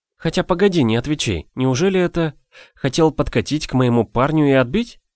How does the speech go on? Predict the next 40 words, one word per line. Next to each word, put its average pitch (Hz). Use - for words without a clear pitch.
О 160
боже, 117
я 135
так 185
и 185
знала, 127
что -
ты 131
гей». 98
Я 107
снова 127
смеюсь, 156
но 151
соседу, 156
кажется, 147
не 127
до 131
шуток. -
Даже 101
при 107
свете 101
луны 110
могу 101
рассмотреть 98
его 98
растерянное 107
выражение 87
лица. 87
Словно 98
ему 98
только 95
что -
сказали, 120
что 98
вместо 98
сына 160
у 117
него 98
родилась 87
дочь. 76